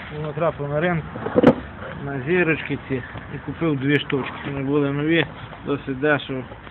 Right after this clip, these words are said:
після душ продавав, я думаю, беру дві. І, е, диск щеплення Фередо, м, ще як його в народі називають, скажу, від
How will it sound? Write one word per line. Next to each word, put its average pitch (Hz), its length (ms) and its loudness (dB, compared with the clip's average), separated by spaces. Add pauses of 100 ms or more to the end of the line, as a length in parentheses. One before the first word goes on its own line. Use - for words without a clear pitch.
(120)
після 127 240 -12
душ 131 200 -6 (100)
продавав, 127 440 2
я 113 60 -6
думаю, 113 420 -10
беру 120 180 -8
дві. 113 220 -10 (2500)
І, 226 260 4 (380)
е, 135 580 2 (440)
диск 165 280 0 (100)
щеплення 165 580 0 (680)
Фередо, 147 520 2
м, 139 80 -2 (1000)
ще 135 140 -8
як 131 240 -4
його 123 120 -10
в 127 60 -12
народі 123 340 -8
називають, 117 580 -8 (280)
скажу, 120 260 -12 (2500)
від 143 180 -2